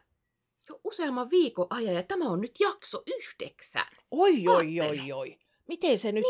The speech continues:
Speaker 2: on jo
Speaker 1: Niin.
Speaker 2: siinä asti? Hienoa.
Speaker 1: En mä ymmärrä kans, että niinku justiin aloitettiin ja nyt ollaan jo ysi jaksossa, että hyvin hämmentävää kyllä.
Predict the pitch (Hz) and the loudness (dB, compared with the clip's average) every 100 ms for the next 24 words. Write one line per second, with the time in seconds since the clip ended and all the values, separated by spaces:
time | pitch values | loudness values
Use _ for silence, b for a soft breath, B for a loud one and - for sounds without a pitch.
0 | 427 277 220 226 226 151 139 - - - | 4 4 2 0 -4 -4 -8 -10 -10 -12
1 | - - _ _ - 330 156 - - 415 | -14 -20 _ _ -6 -2 -2 -4 -8 -4
2 | 302 320 262 185 240 190 131 78 - - | -2 -2 -4 -6 -4 -4 -2 -2 -2 -6
3 | - 147 143 - 156 160 170 b b b | 0 0 0 -6 -6 -6 -8 b b b
4 | _ 427 427 - 226 175 180 147 - - | _ -2 -2 -2 0 2 4 2 0 -8
5 | - 101 101 - - 214 185 156 139 135 | -12 -8 -6 -8 -10 -10 -4 -2 0 0
6 | 107 - - 53 - - - - - - | -4 -8 -10 -12 -12 -16 -18 -18 -18 -20
7 | _ - - _ _ _ _ _ _ _ | _ -20 -20 _ _ _ _ _ _ _
8 | _ - 381 170 165 92 - - - - | _ -8 -4 -2 0 -2 -4 -14 -14 -16
9 | - - - - _ | -16 -16 -18 -20 _